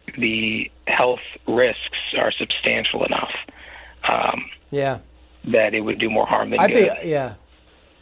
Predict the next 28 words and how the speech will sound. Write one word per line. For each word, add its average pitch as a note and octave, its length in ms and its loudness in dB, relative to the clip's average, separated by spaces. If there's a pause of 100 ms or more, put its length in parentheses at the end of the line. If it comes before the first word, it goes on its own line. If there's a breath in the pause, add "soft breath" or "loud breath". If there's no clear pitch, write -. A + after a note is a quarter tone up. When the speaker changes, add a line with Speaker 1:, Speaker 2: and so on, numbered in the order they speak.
(180 soft breath)
Speaker 2:
I E3+ 80 2
would G3 180 6
not F3 200 4
make E3+ 160 4
this D#3+ 160 -2
early D#3 200 6
decision. D3 640 0
I D#3 140 0
would D3 160 4
see F3 160 0
how D#3 200 6
it C#3+ 120 -2
goes. C#3+ 460 2
You D3 80 -2
see F#3 160 -2
what's E3 140 0
happening D#3+ 300 0
in C#3+ 120 -4
Georgia. D3+ 400 2
It's D3 160 -2
going C#3 360 -2
really D3+ 280 0
well. C#3+ 260 4
Florida D#3+ 420 4
is D3+ 120 0
going C#3 280 -2
really D3 220 0
well. C#3 400 2